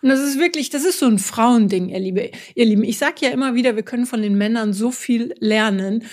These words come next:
Unter anderem eben auch, dass wenn etwas Spaß macht, wenn es uns leicht fällt, dann dürfen wir, dann müssen wir dafür sogar Geld nehmen. Wenn ich aber diesen Glaubenssatz habe, ähm, nur die, oder die Reichen sind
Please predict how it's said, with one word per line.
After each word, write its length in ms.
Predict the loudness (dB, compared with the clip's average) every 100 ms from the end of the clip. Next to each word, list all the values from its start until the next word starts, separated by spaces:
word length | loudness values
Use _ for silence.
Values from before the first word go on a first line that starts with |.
| -20 -8
Unter 400 | 0 0 0 -2
anderem 420 | -2 -2 -2 -4
eben 320 | -2 -2 -2
auch, 400 | -4 -2 -2 -4 -12 _ _ _ _ _ _ _ -8
dass 260 | -2 -2 0
wenn 200 | 0 0
etwas 280 | -6 -6 -6
Spaß 360 | 0 0 0
macht, 320 | -2 -6 -8 -6
wenn 160 | -2
es 180 | -2 -4
uns 280 | -8 -8 -2
leicht 480 | 0 2 0 -4 -6
fällt, 300 | -4 -4 -4
dann 340 | -2 -4 0
dürfen 600 | 4 6 4 0 -6 -4
wir, 160 | -4 -6
dann 240 | -4 -2
müssen 500 | 2 4 2 0 -6
wir 140 | -6 -8
dafür 320 | -10 -14 -14
sogar 280 | -12 -12 -12
Geld 360 | -12 -12 -12
nehmen. 280 | -12 -10 -12 -14 -18 -8
Wenn 160 | -4 -2
ich 160 | -4
aber 340 | -4 -2 0 -2
diesen 300 | -2 -2 -2
Glaubenssatz 960 | -2 -2 -2 -6 -6 -8 -10 -14 -6
habe, 440 | 0 0 0 -2 -4 -10 -20 -18 -6
ähm, 520 | -2 0 0 0 -2 2
nur 480 | 4 4 2 0 -2 -8 -20
die, 540 | -6 -2 0 0 -2
oder 240 | -2 0
die 200 | 2 2
Reichen 580 | 2 0 -2 -4 -2 -2
sind 420 | -2 0 -2 -2